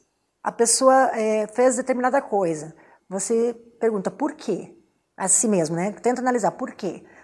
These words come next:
Vai ter uma resposta. Mas e o porquê daquilo? Até você conseguir chegar no âmago da questão. Que às vezes uma agressividade, um ataque contra você, é, você tá,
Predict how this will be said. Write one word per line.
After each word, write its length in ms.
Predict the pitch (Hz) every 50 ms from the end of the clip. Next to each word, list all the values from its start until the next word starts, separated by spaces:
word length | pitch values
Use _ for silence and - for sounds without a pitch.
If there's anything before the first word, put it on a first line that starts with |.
| _ -
Vai 80 | - 175
ter 60 | -
uma 100 | 196 202
resposta. 640 | 226 247 - - - - - - - - - - - _ _ _ _
Mas 200 | - 240 262 269
e 40 | 294
o 60 | 254
porquê 340 | - 294 311 311 - 311 311
daquilo? 480 | - 294 294 - - 226 185 170 165 165 - - - - - -
Até 480 | - 214 214 - - - - 294 311 311
você 220 | - 285 - -
conseguir 320 | - 277 254 - 247 262 269
chegar 240 | - 269 247 247
no 180 | 254 262 247 233
âmago 640 | 233 247 285 294 285 269 214 185 165 165 160 156 - -
da 140 | - 185 175
questão. 480 | 175 - 196 185 - - 185 160 147 - - - - - - _
Que 80 | - 254
às 180 | 247 240 202
vezes 360 | 220 269 285 311 339 285 247 254
uma 140 | 262 240
agressividade, 1000 | 233 208 226 208 - - 180 190 175 160 185 185 196 220 240 240 233 214 180 180
um 80 | 180 185
ataque 480 | 180 180 - 208 202 214 240 240 -
contra 260 | - 208 190 - 196
você, 580 | 170 170 170 - - - 202 208 233 254 240 - - - - - - - _ -
é, 680 | 220 220 226 226 220 226 220 220 220 220 220 220 220 - - - - _ _ _
você 640 | 247 214 202 220 240 226 - - - 277 269 277 277 277 - - -
tá, 440 | 262 262 262 269 277 277 277 277